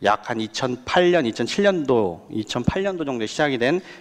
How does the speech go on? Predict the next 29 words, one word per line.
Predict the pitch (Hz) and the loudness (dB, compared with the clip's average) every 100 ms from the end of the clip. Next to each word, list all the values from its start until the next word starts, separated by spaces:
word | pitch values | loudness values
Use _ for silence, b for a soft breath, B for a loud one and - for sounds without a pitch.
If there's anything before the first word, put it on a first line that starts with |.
| _ | _
비티티알이라는 | 123 - - - 160 135 117 117 | -8 -6 -12 2 4 4 2 0
회사입니다. | 123 131 104 90 | -2 -2 -4 -2
Back | 151 170 | 0 -2
to | - | -2
the | - | 0
Roots라는 | 123 110 - 110 107 | 0 -2 -2 0 0
회사인데요. | 120 110 95 147 120 B B B B B | 0 0 2 2 0 B B B B B
그 | - 165 | 4 6
회사를 | 196 190 170 160 151 143 135 131 127 143 143 135 - - | 6 4 4 6 6 4 4 2 2 4 4 2 -4 -8
그 | 123 113 | -4 -2
창업한 | 160 180 165 147 | 2 2 2 0
사람이 | 131 123 131 160 202 B B B B | 0 0 0 0 0 B B B B
그 | - 98 92 - - | -6 -2 -2 -4 4
유씨 | 147 - | 4 6
버클리에 | 160 143 - 143 131 117 113 160 190 208 - | 2 2 0 0 0 -2 0 2 0 -4 -4
엠비에이를 | 127 147 190 170 | 0 4 4 4
다니던 | 139 127 113 | 2 0 -2
친구 | 107 151 135 120 95 80 | -2 0 2 0 0 -6
두 | - 117 | -6 -2
사람이 | 127 110 110 143 95 76 B B | 0 0 0 -2 -4 -8 B B
이 | - 110 | 0 2
환경 | 113 208 220 208 190 165 | 2 2 6 6 4 0
생태에 | 180 175 170 156 | -2 -2 -2 0
대한 | 139 135 | 0 0
이 | 120 123 120 107 95 - - | 0 0 0 -2 -4 -8 -2
블루 | 131 143 | 2 4
이코노미의 | 127 131 127 117 | 2 -4 -2 -4
사례를 | 110 143 147 131 | -2 0 0 0
알고 | 90 90 131 196 | -2 2 4 4